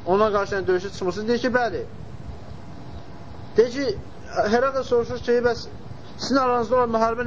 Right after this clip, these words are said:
necə idi?" Deyir ki, yəni, bir dəfə ola qalib, yəni, bir dəfə biz.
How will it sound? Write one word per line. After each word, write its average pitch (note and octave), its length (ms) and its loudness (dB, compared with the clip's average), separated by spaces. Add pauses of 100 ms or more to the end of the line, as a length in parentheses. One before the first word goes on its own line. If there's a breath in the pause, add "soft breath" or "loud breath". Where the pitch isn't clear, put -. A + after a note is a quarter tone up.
necə B3 240 2
idi?" B2 200 -2 (440)
Deyir A#3+ 180 6
ki, B3 200 0 (580)
yəni, G#3 200 4
bir C4+ 100 2
dəfə B3 220 2
ola B3+ 140 4 (200)
qalib, F3+ 260 2
yəni, A3+ 160 4
bir B3 80 -8
dəfə A3+ 240 2
biz. F3 300 -2